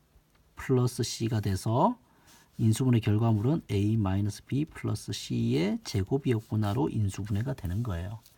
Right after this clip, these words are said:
조금 헷갈렸을 텐데 선생님 수업 시간에 한 번 더 서-, 설명을 잘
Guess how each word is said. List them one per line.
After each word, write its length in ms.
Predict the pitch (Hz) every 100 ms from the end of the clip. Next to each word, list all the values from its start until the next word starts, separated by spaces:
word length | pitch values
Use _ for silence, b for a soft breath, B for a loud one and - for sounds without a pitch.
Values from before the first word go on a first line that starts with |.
| b b b b b b -
조금 400 | - - - 147
헷갈렸을 680 | 147 143 143 139 127 120 -
텐데 440 | 135 113 104 135
선생님 340 | 180 120 120 117
수업 220 | 139 147
시간에 240 | - 110
한 220 | 107 - 143
번 120 | 139
더 80 | 117
서-, 220 | - 113
설명을 500 | - 120 110 107 120
잘 360 | 127 - 92